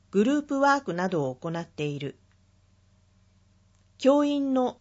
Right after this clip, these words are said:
指導力の現状は、インターネットの使い方の指導などについてはできているが、意見交流などのグループワークなどの指導については、難しいと感じている教員が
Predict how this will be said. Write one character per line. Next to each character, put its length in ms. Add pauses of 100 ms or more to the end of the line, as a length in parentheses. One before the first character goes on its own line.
指 240
導 160
力 240
の 140
現 300
状 260
は、 240 (400)
イ 100
ン 120
タ 140
ー 40
ネ 120
ッ 60
ト 140
の 140
使 300
い 60
方 280
の 140
指 240
導 180
な 160
ど 100
に 140
つ 180
い 80
て 140
は 120
で 160
き 120
て 100
い 100
る 140
が、 220 (680)
意 140
見 280
交 240
流 160
な 180
ど 100
の 160
グ 120
ル 120
ー 60
プ 180
ワ 160
ー 20
ク 140
な 160
ど 120
の 160
指 220
導 100
に 140
つ 160
い 80
て 160
は、 220 (420)
難 440
し 200
い 60
と 120
感 240
じ 160
て 160
い 80
る 100
教 260
員 220
が 240